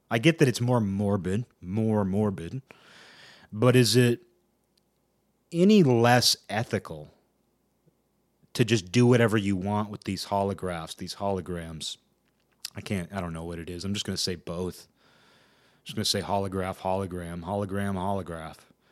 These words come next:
It's my poem. Holograph, hologram, hologram, holograph, holograph,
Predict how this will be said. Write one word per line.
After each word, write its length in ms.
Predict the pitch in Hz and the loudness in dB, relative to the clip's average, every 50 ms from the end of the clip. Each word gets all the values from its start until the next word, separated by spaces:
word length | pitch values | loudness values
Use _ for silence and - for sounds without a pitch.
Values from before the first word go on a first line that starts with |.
| _ _ _ _ _ _ _ _ _ - - - - - - - - - _ _ | _ _ _ _ _ _ _ _ _ -20 -20 -20 -20 -20 -20 -20 -20 -20 _ _
It's 120 | - - | -14 -12
my 100 | 95 87 | -10 -10
poem. 540 | 85 - - 110 110 110 98 85 85 82 80 - _ _ _ _ _ _ _ _ _ _ _ _ _ _ _ - - _ _ _ _ _ _ - - _ _ _ _ _ _ _ _ _ _ _ _ _ _ _ _ _ _ _ _ _ _ _ _ _ _ _ - - | -8 -4 -2 0 0 0 -2 -4 -8 -12 -16 -18 _ _ _ _ _ _ _ _ _ _ _ _ _ _ _ -20 -20 _ _ _ _ _ _ -20 -20 _ _ _ _ _ _ _ _ _ _ _ _ _ _ _ _ _ _ _ _ _ _ _ _ _ _ _ -2 0
Holograph, 460 | 123 131 139 131 127 131 131 123 117 | 2 4 4 6 6 6 6 6 6
hologram, 600 | 135 135 135 127 117 104 120 120 117 117 113 113 | 6 6 6 6 6 4 2 2 2 2 0 2
hologram, 520 | 131 131 131 131 123 127 127 127 123 123 123 | 4 4 4 4 4 2 2 2 2 2 2
holograph, 580 | 131 135 127 120 104 104 107 98 95 101 - | 4 4 4 4 2 0 -2 -2 -2 -2 0
holograph, 600 | - 139 139 135 131 117 120 127 127 127 123 117 | 2 2 2 2 2 0 0 2 2 2 0 0